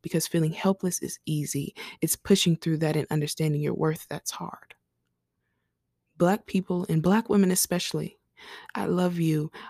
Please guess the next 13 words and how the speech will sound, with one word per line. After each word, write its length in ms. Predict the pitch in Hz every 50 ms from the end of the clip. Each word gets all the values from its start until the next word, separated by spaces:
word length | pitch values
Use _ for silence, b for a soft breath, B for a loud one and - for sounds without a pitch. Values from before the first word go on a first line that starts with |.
| B B
I 100 | 175 170
see 380 | - - - - - 196 196
you. 400 | 190 185 190 190 190 190 196 - B B B B
I 260 | - 175 156 - - -
am 320 | 180 180 180 180 175 170 156
you. 440 | 151 151 151 147 143 143 156 - _ _ _ _ _ _ _ _ _ _ _ _ _ _ _ _ B B B B B B 302 -
We 260 | - 220 240 254 -
are 120 | 226 220 208
going 280 | - 240 247 277 247
to 100 | - 175
get 180 | 156 156 151 -
through 180 | - 160 156
this. 360 | 151 151 151 - - - -